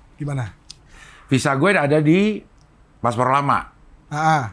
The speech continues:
Speaker 2: S-, eh, gue udah ganti
Speaker 1: Ganti
Speaker 2: paspor
Speaker 1: paspor.
Speaker 2: baru. Ganti paspor baru.
Speaker 1: Karena expire apa karena habis halamannya?
Speaker 2: Karena expired.
Speaker 1: Oke.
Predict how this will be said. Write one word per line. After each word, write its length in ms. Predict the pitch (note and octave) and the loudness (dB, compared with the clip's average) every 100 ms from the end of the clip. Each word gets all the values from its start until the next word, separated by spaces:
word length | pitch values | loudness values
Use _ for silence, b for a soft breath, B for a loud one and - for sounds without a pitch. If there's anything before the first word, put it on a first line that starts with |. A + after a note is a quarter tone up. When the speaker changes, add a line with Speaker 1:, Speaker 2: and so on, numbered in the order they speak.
| - _ _ _ _ _ _ | -14 _ _ _ _ _ _
Speaker 2:
S-, 320 | - - - | -20 -16 -14
eh, 200 | - - | -10 -10
gue 240 | - G#2+ C3 | -10 -2 0
udah 100 | C#3 | 2
ganti 180 | B2+ B2 | 0 0
Speaker 1:
Ganti 80 | E3 | 0
Speaker 2:
paspor 140 | D#3+ | 2
Speaker 1:
paspor. 140 | F3 C#3+ | 2 4
Speaker 2:
baru. 220 | E3+ C3 G#2+ | 2 0 -4
Ganti 180 | F2 F2+ | -4 -2
paspor 260 | F2 D#2+ F2 | -2 -4 -4
baru. 100 | E2+ | 0
Speaker 1:
Karena 380 | F3 F#3 F#3 F#3 F#3 F3+ F3+ - _ | 0 2 0 0 -2 -4 -8 -18 _
expire 460 | F3+ - F#3+ A3+ | -10 -2 0 2
apa 200 | A#3+ G#3+ G#3 | 2 2 0
karena 380 | G#3 F#3 F#3+ F#3+ F3+ | 0 -2 -4 -6 -4
habis 340 | F3 F3+ F3+ F#3+ | -2 0 -2 -6
halamannya? 500 | - F#3 F#3 F#3 D#3 - _ _ _ | -10 -6 -4 -4 -6 -12 _ _ _
Speaker 2:
Karena 240 | G#2 B2+ | -4 -2
expired. 560 | C3+ G#2 C3+ B2+ E2+ - | -2 -2 -2 0 -2 -6
Speaker 1:
Oke. 300 | B2 D#3+ | -10 -2